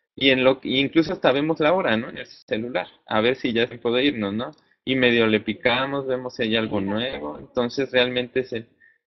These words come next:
el mayor tiempo. Diecinueve por ciento del tiempo que estamos en el baño,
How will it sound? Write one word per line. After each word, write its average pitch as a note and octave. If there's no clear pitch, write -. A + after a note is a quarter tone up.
el G#2
mayor G#2
tiempo. G2
Diecinueve A#2+
por C#3
ciento C#3+
del A#2
tiempo C3
que G2+
estamos B2+
en G#2+
el G#2
baño, A2